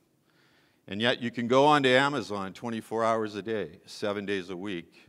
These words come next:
You know exactly what that experience is. You can get in, you can get out, and ninety-nine point nine percent of the time,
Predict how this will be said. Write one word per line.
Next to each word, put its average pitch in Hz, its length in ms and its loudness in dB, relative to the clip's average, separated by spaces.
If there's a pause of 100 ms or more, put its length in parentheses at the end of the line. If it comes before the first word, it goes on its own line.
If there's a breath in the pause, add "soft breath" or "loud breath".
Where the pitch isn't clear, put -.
(120)
You 92 120 -14
know 98 140 -10
exactly 101 760 0
what 90 180 -12
that 90 140 -6
experience 95 640 -12
is. 117 420 -10 (540 soft breath)
You 82 100 -12
can 82 220 -12
get 92 120 -6
in, 123 380 -2 (240)
you 90 160 -14
can 82 160 -14
get 85 140 -8
out, 113 340 0 (600 soft breath)
and 90 120 -12
ninety-nine 127 640 0
point 107 320 -10
nine 107 240 -6
percent 104 380 -12
of 101 80 -10
the 92 40 -16
time, 117 460 -8